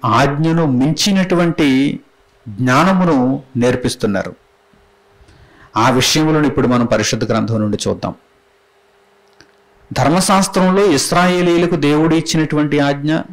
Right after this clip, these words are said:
లిఖితపూర్వకమైనటువంటి ఆజ్ఞ, "వ్యభిచరింపకూడదు." అలాగే దానికి శిక్షావిధి,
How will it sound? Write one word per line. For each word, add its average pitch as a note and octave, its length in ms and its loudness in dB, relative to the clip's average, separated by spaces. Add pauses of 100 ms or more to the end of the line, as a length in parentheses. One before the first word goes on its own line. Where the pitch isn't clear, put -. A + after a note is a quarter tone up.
(160)
లిఖితపూర్వకమైనటువంటి C#3 1300 -2
ఆజ్ఞ, B2+ 360 -2 (380)
"వ్యభిచరింపకూడదు." A#2 1300 -2 (440)
అలాగే C#3+ 240 2
దానికి C3+ 300 0
శిక్షావిధి, C#3+ 840 -2